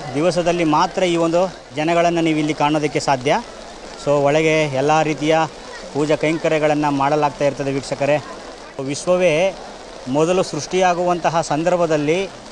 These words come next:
ಆ ವಿನಾಶ ಮತ್ತು ನವೀಕರಣದ ಒಂದು ಘರ್ಷಣೆ ಏನಿದೆ, ಇದೇ ಸ್ಥಳದಿಂದ ಅದು ಪ್ರಾರಂಭವಾಯಿತು ಅಂತ ಹೇಳಲಾಗುತ್ತೆ ಸ್ನೇಹಿತರೆ.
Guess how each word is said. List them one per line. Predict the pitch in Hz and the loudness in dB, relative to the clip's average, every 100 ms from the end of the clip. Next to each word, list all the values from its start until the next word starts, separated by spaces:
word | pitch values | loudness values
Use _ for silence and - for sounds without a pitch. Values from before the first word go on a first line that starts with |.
| - - | -10 0
ಆ | 143 | 2
ವಿನಾಶ | 143 165 175 170 185 190 - - - | 2 2 2 2 2 0 -4 -14 -6
ಮತ್ತು | 143 143 156 | -4 0 2
ನವೀಕರಣದ | 143 175 180 180 185 175 147 120 - - - 139 | 2 0 0 2 2 2 2 0 -10 -18 -8 -4
ಒಂದು | 160 151 131 | 0 0 0
ಘರ್ಷಣೆ | 160 214 202 | 0 0 0
ಏನಿದೆ, | 170 185 165 160 196 - - - - - | 2 2 2 2 2 -2 -12 -16 -16 -10
ಇದೇ | 131 151 190 202 | -4 0 2 2
ಸ್ಥಳದಿಂದ | 180 180 180 185 | 2 2 0 0
ಅದು | 180 180 160 220 247 | 2 2 2 0 0
ಪ್ರಾರಂಭವಾಯಿತು | 160 156 175 180 175 165 170 180 214 202 - - - - | 2 2 2 2 2 2 -2 -2 -2 -4 -14 -18 -14 -8
ಅಂತ | 147 | -2
ಹೇಳಲಾಗುತ್ತೆ | 160 147 175 175 170 160 | 0 2 2 2 0 -2
ಸ್ನೇಹಿತರೆ. | 165 165 165 160 165 196 | -4 -2 -2 0 0 0